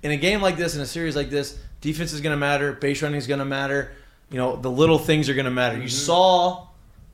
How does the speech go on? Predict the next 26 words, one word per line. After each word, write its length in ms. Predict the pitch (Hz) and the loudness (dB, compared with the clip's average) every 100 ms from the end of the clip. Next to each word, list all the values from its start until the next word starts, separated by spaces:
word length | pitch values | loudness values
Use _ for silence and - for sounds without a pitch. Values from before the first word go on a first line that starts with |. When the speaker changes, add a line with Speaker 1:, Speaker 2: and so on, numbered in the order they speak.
| - | -8
Speaker 1:
that 280 | 120 156 147 | 2 2 4
happen 480 | 151 147 147 135 131 | 2 2 2 -2 -2
last 540 | 131 135 135 - - | 0 0 0 -4 -12
Friday. 560 | - 139 123 110 113 - - - - - - - - | -12 0 0 0 -6 -10 -14 -20 -20 -20 -20 -20 -14
When 120 | 127 | -8
you 100 | 127 | -8
played 280 | 123 156 165 | -2 2 4
a 60 | 160 | 2
really 280 | 151 151 | 0 -2
good 180 | 151 156 | -2 -4
team, 440 | 147 120 117 117 - _ _ _ _ | -4 -6 -6 -8 -14 _ _ _ _
you 220 | 127 156 | -6 -2
have 440 | 160 151 147 135 - | 4 4 4 2 -2
a 100 | 127 | -8
tight 320 | 120 143 165 139 | -4 0 0 0
game. 300 | 135 135 127 | -2 -2 -4
It's 140 | 120 | -8
pretty 340 | - 151 143 | -6 -4 -2
evenly 320 | 151 160 160 151 | -2 0 0 0
matched. 460 | 135 135 139 - | 0 0 -2 -4
Both 240 | 143 151 151 | -2 -2 -2
pitchers 360 | 165 160 143 | -4 -4 -6
are 60 | 135 | -6
throwing 300 | 147 147 135 | -2 0 0
really 240 | 131 147 | 2 4
well. 480 | 139 127 123 131 - | 4 6 6 6 0